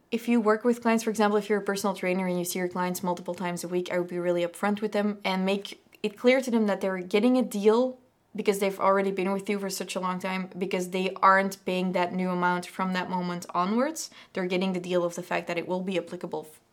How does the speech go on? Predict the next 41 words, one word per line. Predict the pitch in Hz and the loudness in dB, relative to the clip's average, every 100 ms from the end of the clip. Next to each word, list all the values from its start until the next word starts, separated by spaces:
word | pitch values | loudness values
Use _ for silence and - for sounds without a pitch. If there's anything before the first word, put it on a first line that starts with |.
| _ | _
in | 180 165 | -6 -6
two | - 170 | -6 -8
months | 160 - - | -6 -8 -10
or | - | -10
something, | 185 190 220 226 - - - - | -6 -2 0 0 -4 -16 -18 -14
so | - | 2
that | 233 226 | 2 4
they | 226 | 2
do | 180 - 247 240 | 2 2 2 2
feel | - - 254 285 | -4 -2 2 4
like | 233 180 170 - - 175 175 | 4 2 0 -6 -16 -16 -2
they | 190 196 | 0 6
are | 190 202 | 8 8
being | 180 170 156 160 | 6 -2 -6 -6
valued | 165 143 - | -4 -4 -6
more. | 170 - - - - - | -8 -8 -10 -18 -20 -20
Humans | - 240 247 254 | 2 6 6 4
always | - 196 226 226 | 0 2 4 2
like | 190 190 196 | 2 0 0
to | 208 | -4
have | 190 190 | -2 0
a | 185 | 0
really | 185 185 | 0 0
good | 180 180 180 - _ 165 | 0 -2 -6 -14 _ -18
deal, | 165 180 196 233 240 - _ | -8 -4 -2 -2 -4 -10 _
um, | 185 180 175 175 175 | 0 2 2 -2 -6
so | - - 196 | -6 2 4
make | 185 196 | 4 0
sure | 196 196 | -2 0
that | 180 | 2
they | 175 170 | 0 -6
feel | - 220 240 | -4 0 2
that. | 247 247 240 - - - - | 2 0 -2 -10 -20 -20 -4
Otherwise, | - 240 240 220 | 4 6 6 6
you | 233 | 2
could, | 233 - 233 233 | 0 4 4 4
as | 202 202 | 2 0
I | 196 | 0
said, | 196 196 190 196 - | 2 2 2 -4 -4
um, | 185 180 175 180 175 180 _ _ | 0 0 0 -4 -6 -10 _ _
consider | 226 226 214 202 190 190 | 2 2 0 0 0 -2